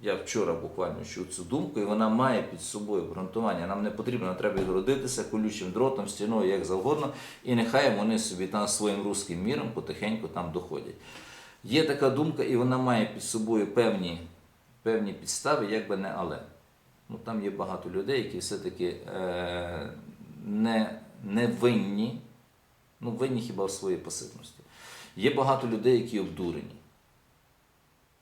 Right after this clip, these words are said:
А зрештою, а не були обдурені в нас люди на Майдані євроінтеграцію? А не були обдурені люди якимись, е, міфічними, е,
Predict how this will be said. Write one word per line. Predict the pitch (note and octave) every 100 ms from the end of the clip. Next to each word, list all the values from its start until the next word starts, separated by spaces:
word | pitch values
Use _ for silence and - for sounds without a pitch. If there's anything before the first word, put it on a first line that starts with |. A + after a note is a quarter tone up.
| _ F#2
А |
зрештою, | F2 G2+ F#2+ - E2 D2+ -
а | -
не | F2 F2
були | F2 D#3+ D#3+
обдурені | - F2+ F2+ F#2 E2+ E2
в |
нас | E2 D#2+ - -
люди | E2+ D#2+
на | E2
Майдані | E2 E2 E2+ F2 E2 E2
євроінтеграцію? | F#2 F2+ E2+ E2 E2+ D#2+ - - - - - -
А | F#2+
не | F2+
були | F2+ A2+ E3+
обдурені | B2+ G#2+ A2 G2 F#2+ F#2+
люди | F#2+ F2 F2 - - - - - - -
якимись, | F2 F#2+ G2 A2+ G2+ G2 - -
е, | G2+ G2 F#2+ F#2+ -
міфічними, | G#2+ A2 B2+ B2 B2+ - G#2+ G2+ G2+ F#2+ - - - _ - - D2+
е, | F2+ F#2